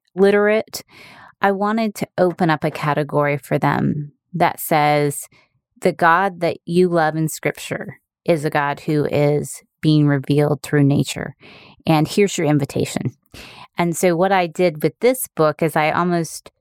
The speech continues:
turned it inside out so that nature was taking a center stage rather than being the example or the illustration for other, um, principles. I wanted nature to take center stage and then to work backwards through that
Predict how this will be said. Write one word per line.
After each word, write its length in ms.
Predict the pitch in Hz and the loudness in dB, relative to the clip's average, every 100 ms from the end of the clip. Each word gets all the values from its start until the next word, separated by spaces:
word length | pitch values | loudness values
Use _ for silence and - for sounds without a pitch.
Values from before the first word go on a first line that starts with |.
| - | -12
turned 260 | - 208 190 | -2 2 2
it 100 | - | 2
inside 460 | 165 151 156 143 - | 0 0 0 -2 -2
out 320 | 156 151 - | -2 -2 -4
so 260 | - 156 151 | -2 0 0
that 320 | 151 143 - | 0 -2 0
nature 480 | 160 165 170 - 160 | 0 2 0 0 0
was 180 | 147 - | 0 0
taking 400 | - 151 151 143 | -2 2 2 2
a 60 | |
center 300 | 143 147 143 | 2 0 0
stage 420 | 143 147 139 143 | 0 -2 0 0
rather 300 | 170 156 165 | 0 0 0
than 220 | 156 151 143 | -2 -2 0
being 460 | 156 147 147 143 135 | 2 2 4 2 0
the 160 | 147 | -2
example 500 | 139 - 147 143 147 | -2 0 2 2 0
or 100 | 147 | 0
the 140 | 139 - | 0 0
illustration 760 | 147 143 - 151 147 - 151 | 0 0 -2 -2 -2 0 0
for 180 | 135 147 | 0 -2
other, 320 | 139 160 - - _ _ - _ _ - | -2 -4 -6 -10 _ _ -20 _ _ -4
um, 200 | 151 143 | -2 -2
principles. 720 | - 262 269 165 - - 147 | -2 -4 -2 -4 -2 -2 -2
I 100 | 151 | 0
wanted 600 | 170 190 190 170 160 147 | 2 2 2 0 0 0
nature 320 | 156 156 - 160 | 0 0 -4 -10
to 100 | 147 | -6
take 260 | 151 143 | -4 -4
center 280 | - 139 143 | -2 -2 -2
stage 520 | - - - - - - - - - | -2 -4 -2 -4 -6 -20 -20 -14 0
and 100 | 165 | 2
then 140 | 160 | 2
to 120 | 143 160 | -2 -2
work 240 | 147 151 _ | 0 -2 _
backwards 540 | 151 139 - 143 143 - | -6 -6 -6 -6 -6 -12
through 260 | - 151 151 | -2 0 0
that 360 | - - 139 | 0 -4 -6